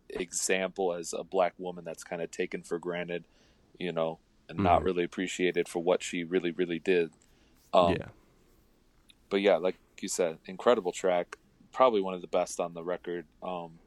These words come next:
Speaker 2: Yeah.
Speaker 1: just from a perspec-, from an introspective point of view, or if you're really trying to, um, think about something,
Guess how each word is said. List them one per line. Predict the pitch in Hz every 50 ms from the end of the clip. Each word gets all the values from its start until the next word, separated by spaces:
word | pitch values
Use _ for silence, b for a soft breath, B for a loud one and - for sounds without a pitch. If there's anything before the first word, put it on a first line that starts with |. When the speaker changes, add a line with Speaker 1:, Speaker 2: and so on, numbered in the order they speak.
| _ _ _ -
Speaker 2:
Yeah. | 92 87 76 - - -
Speaker 1:
just | - - 101 - -
from | - - 98 92
a | 90
perspec-, | - - 98 - - - 98 95 - - -
from | - - 107 101 92
an | 90 87 -
introspective | - 101 - - 92 - - - 92 - _ - 85 -
point | - 95 87 90
of | 87
view, | 82 92 92 90 90 90 85 b b b b b b b b b _ _ _ _
or | - 98
if | 92 - -
you're | 92 87
really | 92 92 90 90 87
trying | - - 92 90 82 85
to, | 87 82 82 82 - - - -
um, | 87 82 82 82 80 - _ _ _ _ _ _ _ _
think | - - - 117 104 -
about | 101 87 - 87 85 -
something, | - - 87 82 - 98 87 82 85